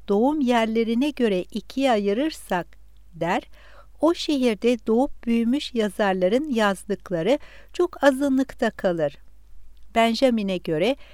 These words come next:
şehre dışarıdan gelen ve çoğunlukta olanları heyecanlandıran şey egzotik ve pitoresk görüntülerdir. Orada doğup büyümüş olanların kendi şehirlerine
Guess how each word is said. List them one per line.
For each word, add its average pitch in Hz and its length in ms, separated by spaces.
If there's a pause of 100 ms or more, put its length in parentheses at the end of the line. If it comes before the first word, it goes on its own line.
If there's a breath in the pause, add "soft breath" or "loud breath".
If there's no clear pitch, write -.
şehre 220 580
dışarıdan 226 720
gelen 196 420 (300 loud breath)
ve 254 140
çoğunlukta 247 800
olanları 247 640 (100)
heyecanlandıran 233 1080
şey - 360 (280)
egzotik 220 760
ve 262 100
pitoresk 214 800
görüntülerdir. 202 1000 (600 soft breath)
Orada 302 500
doğup 233 380
büyümüş 233 420
olanların 190 640 (340 soft breath)
kendi 247 400
şehirlerine 233 880